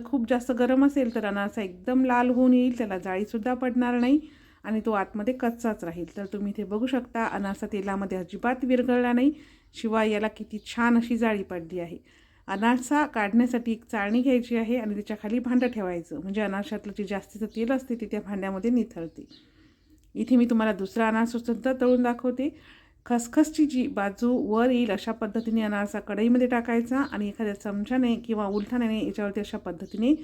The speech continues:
तेल फेकत राहायचं. तुमचं तेल जर खूप जास्त गरम असेल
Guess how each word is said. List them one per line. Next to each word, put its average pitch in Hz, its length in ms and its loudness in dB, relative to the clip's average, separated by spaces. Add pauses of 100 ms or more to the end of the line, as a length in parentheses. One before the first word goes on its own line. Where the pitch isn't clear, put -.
(340)
तेल 240 220 2 (100)
फेकत 262 320 0
राहायचं. 175 360 -6 (520)
तुमचं 240 360 4
तेल 240 240 2
जर 208 200 -2 (100)
खूप 214 240 -6
जास्त 214 280 -4
गरम 247 400 4
असेल 277 300 2